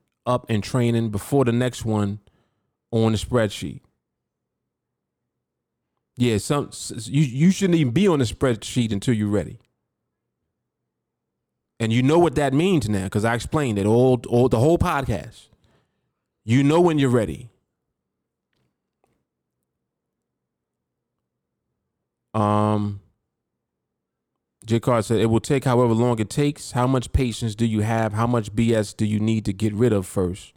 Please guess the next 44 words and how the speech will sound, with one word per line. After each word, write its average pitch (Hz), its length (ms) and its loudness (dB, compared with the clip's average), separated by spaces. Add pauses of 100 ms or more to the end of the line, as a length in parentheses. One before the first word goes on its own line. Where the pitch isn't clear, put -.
(1300)
What 147 200 4
I 156 120 2
am 185 120 2
glad 151 260 2
about 135 260 2
what 131 140 2
Alex 127 340 0
said 135 200 2
is 110 120 0
he 151 120 2
said 143 260 -2
a 120 40 2
few 139 240 0
years. 120 580 -2 (1200)
And 117 200 -2
that's 143 220 0
more 143 240 2
realistic 135 640 0
because 120 420 0
it 120 160 -4
takes 131 260 -4
people 120 560 -4 (480)
so 151 220 0
much 135 220 0
time 135 360 -2
to 120 80 0
overcome 120 540 0
their 104 140 0
stuff. - 540 -8 (880)
I'm 131 180 0
so 160 240 0
glad 139 300 2
that 123 80 2
he 127 100 -2
said 131 320 -2
that 104 180 0
instead 101 280 -2
of 117 60 -4
saying, 120 280 -2
"Hey, 127 200 2
in 104 80 -2
a 98 40 -4
few 139 180 0
months." 127 540 -4